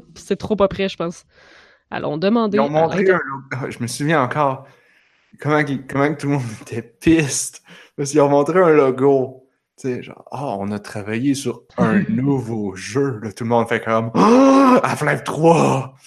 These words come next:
Speaker 2: Puis là, tu vois Artifact. Là, tu fais comme, « OK, c'est pas Half-Life trois, mais genre un nouveau truc de Valve. Wow ! » Puis là,
Speaker 1: Hearthstone.
Speaker 2: c'est écrit The Card Game.
Speaker 1: <laughs>
Speaker 2: C'est comme,
Speaker 1: Ah !
Speaker 2: What ?
Speaker 1: <laughs>
Speaker 2: What ?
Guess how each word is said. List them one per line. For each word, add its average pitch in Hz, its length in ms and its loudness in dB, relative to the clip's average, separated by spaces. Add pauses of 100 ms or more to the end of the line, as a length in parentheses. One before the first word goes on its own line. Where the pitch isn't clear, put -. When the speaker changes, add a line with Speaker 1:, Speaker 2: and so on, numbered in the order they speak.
(260)
Speaker 2:
Puis 123 100 -12
là, 123 120 -6
tu 120 140 -14
vois 113 320 -4 (240)
Artifact. 123 880 -4 (100)
Là, 120 60 -6
tu 120 80 -12
fais 131 120 0
comme, « 107 380 -2 (300)
OK, 196 220 -2
c'est 135 460 -4
pas 170 140 -2
Half-Life 180 460 -4
trois, 113 400 -4
mais 120 260 -6
genre 110 300 -16
un 117 160 -4
nouveau 135 340 2
truc 135 400 -6
de 131 80 -8
Valve. 151 480 -2 (280)
Wow ! » 190 960 4 (180)
Puis - 100 -20
là, - 140 -14
Speaker 1:
Hearthstone. 180 420 4
Speaker 2:
c'est 202 120 8
écrit 135 360 -6 (100)
The 131 280 -6
Card 104 380 2 (100)
Game. 101 480 -6
Speaker 1:
<laughs> 339 480 6
Speaker 2:
C'est 277 80 6
comme, 196 400 -2 (260)
Speaker 1:
Ah ! 220 1040 2 (460)
Speaker 2:
What ? 196 1120 -6
Speaker 1:
<laughs> - 0 -
Speaker 2:
What ? 143 540 2